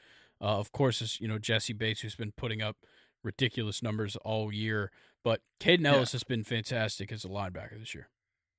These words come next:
Speaker 2: Yeah, he's, he just gets overlooked at what Jessie Bates has been doing this
Speaker 1: Yeah.
Speaker 2: year. That's really it. But
Speaker 1: Yeah.
Speaker 2: I like, I like the direction the Atlanta Falcons defense is heading in.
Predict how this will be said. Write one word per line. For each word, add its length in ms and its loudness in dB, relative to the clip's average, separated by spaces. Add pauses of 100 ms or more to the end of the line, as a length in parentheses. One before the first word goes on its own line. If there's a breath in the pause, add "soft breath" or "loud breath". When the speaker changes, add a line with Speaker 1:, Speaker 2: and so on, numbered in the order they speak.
(140)
Speaker 2:
Yeah, 80 -4
he's, 360 4
he 180 6
just 200 4
gets 240 8
overlooked 680 4
at 180 2
what 260 2
Jessie 380 2
Bates 360 2
has 100 -2
been 240 -4
doing 320 -2
this 240 -6
Speaker 1:
Yeah. 80 -12
Speaker 2:
year. 100 -20 (800)
That's 320 2
really 300 -2
it. 100 -18
But 180 6
Speaker 1:
Yeah. 80 12
Speaker 2:
I 60 12
like, 400 6 (420)
I 60 0
like 180 8
the 100 8
direction 760 6
the 300 2
Atlanta 240 2
Falcons 360 0
defense 440 -2
is 120 -14
heading 300 0
in. 120 -20